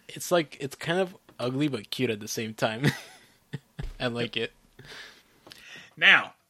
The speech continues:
Speaker 2: Thanks Obama asks, "Now that season ten is over, what was your single favorite Pokemon to use? Favorite can mean whatever you want it to be."
Speaker 1: Shadow Snorlax.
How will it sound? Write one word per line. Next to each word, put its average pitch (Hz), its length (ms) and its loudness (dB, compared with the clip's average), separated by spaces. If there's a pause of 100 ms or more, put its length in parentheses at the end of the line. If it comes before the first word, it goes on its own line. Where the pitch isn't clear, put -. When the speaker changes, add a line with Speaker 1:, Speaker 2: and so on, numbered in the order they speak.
(300)
Speaker 2:
Thanks 226 280 8
Obama 208 440 10
asks, 107 600 -2 (360)
"Now 165 300 4
that 226 140 0
season 220 340 0
ten 208 220 -2
is 196 240 -4
over, 113 480 -4 (480)
what 151 280 4
was 208 160 0
your 147 120 2
single 190 680 -4 (100)
favorite 156 680 0
Pokemon 135 540 -4
to 131 80 -4
use? 113 680 -8 (420)
Favorite 190 380 6
can 180 140 -4
mean 165 220 -2
whatever 151 760 0
you 147 260 -4
want 123 300 0
it 143 160 -2
to 143 120 -8
be." 120 480 -12 (920)
Speaker 1:
Shadow 117 680 0
Snorlax. - 840 -8